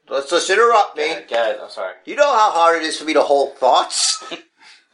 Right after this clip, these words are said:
Speaker 1: Uh, think about it this way.
Speaker 2: Mm-hmm.
Speaker 1: You could have him have a five, four-ish star match with Cena
Speaker 2: Mm-hmm.
Speaker 1: for the belt,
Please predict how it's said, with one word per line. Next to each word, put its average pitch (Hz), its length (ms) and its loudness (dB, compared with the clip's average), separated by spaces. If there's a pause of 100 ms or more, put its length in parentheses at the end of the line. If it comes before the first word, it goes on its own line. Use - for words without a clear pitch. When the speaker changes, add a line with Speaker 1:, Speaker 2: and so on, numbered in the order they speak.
(120)
Speaker 1:
Uh, 135 320 4 (920)
think 220 160 2
about 185 260 2
it 147 100 -6
this - 240 -10
way. 76 280 -2 (200)
Speaker 2:
Mm-hmm. 104 200 -20 (520)
Speaker 1:
You 196 120 -10
could 208 180 -6
have 170 320 0
him 139 140 -8
have 131 520 2
a 101 60 -6
five, 143 580 0 (1400)
four-ish 151 800 0
star 143 380 2
match 123 580 -2 (580)
with 127 160 -2
Cena 110 600 -4 (280)
Speaker 2:
Mm-hmm. 110 260 -20 (200)
Speaker 1:
for 120 120 -6
the 104 100 -8
belt, 123 560 0